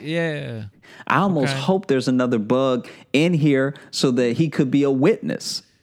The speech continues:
Speaker 2: to this
Speaker 1: So he sees
Speaker 2: murder.
Speaker 1: it and he knows what happened here 'cause some, 'cause it, it, 'cause it, 'cause it, history is decided by the victors.
Speaker 2: It would be a shame if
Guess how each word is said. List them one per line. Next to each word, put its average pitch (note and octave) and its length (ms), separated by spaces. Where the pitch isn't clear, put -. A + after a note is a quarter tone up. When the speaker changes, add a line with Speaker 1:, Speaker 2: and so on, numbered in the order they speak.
Speaker 2:
to D3 140
this C#3+ 200
Speaker 1:
So - 20
he A#2 60
sees A2+ 100
Speaker 2:
murder. D3+ 380
Speaker 1:
it C#3 200
and A#2+ 180
he A#2 100
knows D3 760
what A2+ 260
happened D3+ 480
here B2+ 380
'cause G#2+ 220
some, C#3 160
'cause B2+ 220
it, D#3+ 160
it, C#3 240
'cause B2 320
it, B2+ 180
'cause A2 220
it, F#2 200
history C3+ 640
is A#2 100
decided C3 460
by B2 140
the A2 80
victors. B3 680
Speaker 2:
It G#2+ 120
would A2 160
be B2 160
a C3 60
shame G2 680
if F#2+ 460